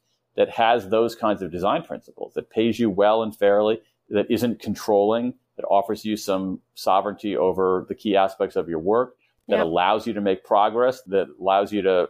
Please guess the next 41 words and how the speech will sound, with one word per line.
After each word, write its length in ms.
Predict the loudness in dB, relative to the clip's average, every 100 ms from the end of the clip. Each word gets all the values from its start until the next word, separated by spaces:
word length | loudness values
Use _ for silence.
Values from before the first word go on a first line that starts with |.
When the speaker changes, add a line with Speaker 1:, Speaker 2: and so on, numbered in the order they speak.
| -2
Speaker 1:
make 100 | -6
a 60 | -4
contribution 840 | -6 -6 -6 -4 -4 0 -2 -2 -2
or 240 | 0 -2
to 540 | -2 -2 0 2 0 -2 _ _ -4
make 180 | -4 -2
a 60 |
difference, 420 | 0 0 0 -2
and 220 | -2 0 0
that's 180 | -2
a 60 | -4
great 320 | 0 0 0
job. 260 | -2 -2 -2 _
And 160 | -2 2
there 80 | 4
are, 80 | 4
Speaker 2:
Yep. 60 |
Speaker 1:
and 80 | 4
those 180 | 4 4
jobs 300 | 4 4 2
exist 340 | 0 0 2
out 200 | 0 0
there. 200 | -4 -6 _ _
Speaker 2:
That's 160 | -4 2
Speaker 1:
But, 100 | 2
Speaker 2:
right. 100 | 2
Speaker 1:
um, 120 | 0 -2
but 280 | 4 4 4
on 100 | 2
the 100 | 4
other 140 | 4 4
hand, 240 | 4 4
many 240 | 4 6
of 100 | 4
us 120 | 4 0
have 160 | 0
to 80 | 0
build 200 | 0 2
those 180 | 2 2
jobs 260 | 0 0
ourselves. 360 | -4 -4 -4 -4